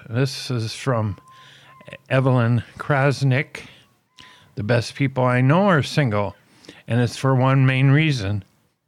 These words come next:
They are looking for the one." <laughs> For, uh, a lot of, uh, A-listers, it's, uh,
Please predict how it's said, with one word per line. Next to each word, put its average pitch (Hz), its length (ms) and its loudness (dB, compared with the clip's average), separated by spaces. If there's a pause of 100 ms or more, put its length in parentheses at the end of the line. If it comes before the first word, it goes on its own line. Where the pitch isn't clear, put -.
(420)
They 113 260 -2
are 127 180 2
looking 131 460 2
for 131 340 2
the 131 180 2
one." 113 640 0 (760)
<laughs> 117 120 -8 (1400)
For, 120 560 -2
uh, 123 380 2 (840)
a 120 360 0
lot 135 280 2
of, 131 340 0
uh, 131 360 4 (1080)
A-listers, 120 800 -2
it's, 131 400 -4
uh, 120 240 0